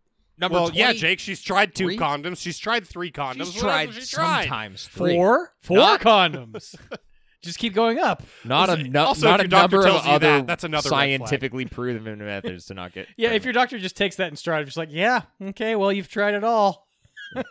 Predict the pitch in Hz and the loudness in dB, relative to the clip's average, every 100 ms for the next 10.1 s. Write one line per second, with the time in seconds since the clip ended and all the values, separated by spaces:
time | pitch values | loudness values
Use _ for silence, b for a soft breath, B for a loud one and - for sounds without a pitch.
0 | _ - 82 80 104 104 98 95 - 101 | _ -20 -14 -10 -8 -8 -10 -12 -16 -18
1 | _ 90 87 87 85 73 78 78 - _ | _ -16 -14 -16 -20 -20 -18 -20 -20 _
2 | _ _ _ _ _ _ _ _ _ _ | _ _ _ _ _ _ _ _ _ _
3 | _ _ _ _ _ _ _ _ _ _ | _ _ _ _ _ _ _ _ _ _
4 | - - 170 165 170 165 175 - 175 165 | -16 -8 -4 -4 -2 -2 -4 -6 -6 -2
5 | 165 160 160 151 151 135 160 160 170 175 | -2 -2 -2 -2 -2 -2 -4 -2 -4 -4
6 | 165 180 - - _ _ _ _ _ _ | -4 -6 -6 -18 _ _ _ _ _ _
7 | _ _ _ - 190 190 180 180 170 190 | _ _ _ -8 -4 -2 -2 -4 -2 -4
8 | 196 185 - - - 202 220 185 160 160 | -4 -12 -20 -16 -14 -6 -6 -4 -6 -6
9 | 147 147 139 143 131 117 117 - 120 110 | -8 -12 -12 -14 -14 -20 -20 -20 -20 -20